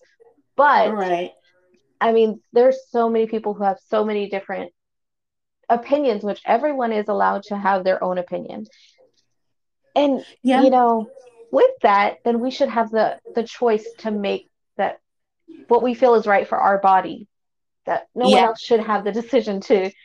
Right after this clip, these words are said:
Speaker 1: tell me what I can and can't do with my body. And I just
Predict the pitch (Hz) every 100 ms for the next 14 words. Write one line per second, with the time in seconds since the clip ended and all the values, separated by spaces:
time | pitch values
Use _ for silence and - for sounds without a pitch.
0 | _ - 247 240 233 220 202 196 196 190
1 | - 175 - 180 180 170 175 165 160 175
2 | 170 190 202